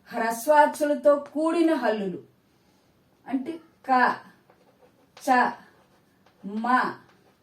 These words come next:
య ఇవన్నమాట. వట్రసుడి కలవి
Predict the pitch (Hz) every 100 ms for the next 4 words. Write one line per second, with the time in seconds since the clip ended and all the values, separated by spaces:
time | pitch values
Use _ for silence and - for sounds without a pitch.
0 | _ _ _ - 214 240 247 240 - _
1 | _ _ _ _ 175 175 165 156 151 165
2 | - _ _ _ _ _ _ _ _ _
3 | _ _ _ _ _ _ _ _ _ _
4 | - 226 240 - 302 285 302 285 269 214
5 | 196